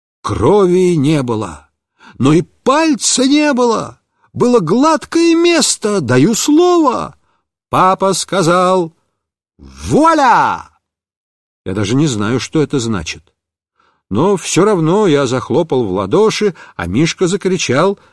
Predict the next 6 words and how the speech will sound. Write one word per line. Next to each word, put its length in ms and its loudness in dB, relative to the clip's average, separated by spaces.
«Бис!» 1300 0
Тогда 720 0
папа 340 0
взмахнул 760 -2
обеими 420 2
руками, 720 -2